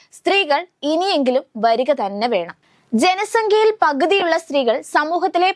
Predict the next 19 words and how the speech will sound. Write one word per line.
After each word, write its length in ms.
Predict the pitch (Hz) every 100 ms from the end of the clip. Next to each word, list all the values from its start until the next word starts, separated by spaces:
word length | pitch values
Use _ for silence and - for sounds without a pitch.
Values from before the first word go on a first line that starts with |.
| -
പകുതി 360 | 285 262 302 381
സ്ഥാനങ്ങളിൽ 520 | - 320 302 294 320 311
വരാതിരിക്കുന്നത് 760 | 254 254 277 330 320 285 262 202 - _ 254
ഇതുവരെ 380 | 262 349 269 269 302
സ്വാഭാവികമായിരുന്നു. 1000 | 240 202 240 214 233 262 190 170 - - _ _ - - - 339
അവർ 160 | 403 415 339
അൻപത് 360 | 349 370 427 440
ശതമാനം 480 | 403 349 339 330 359 349
സ്ഥാനങ്ങളിൽ 520 | - 285 285 269 294 349
സ്വാഭാവികമായി 920 | - 294 302 320 349 359 349 311 320 - 233
വരിക 300 | 269 302 339 392 349
എന്നതാണ് 400 | 285 285 220 208 - _ - 262
നീതിബോധമുള്ള 760 | 339 392 415 349 285 285 262 294 -
സമൂഹത്തിന്റെ 580 | 226 226 247 214 180 - _ 190
ലക്ഷണം. 380 | 185 - 180 - _ _ _ - - 247 277
ആൺകോയ്മയുടെ 720 | 330 370 392 392 359 339 320 320 - 262
എല്ലാ 260 | 294 349 403 427
കടുത്ത 340 | 311 285 285 339
പിറകോട്ട് 460 | 277 269 269 311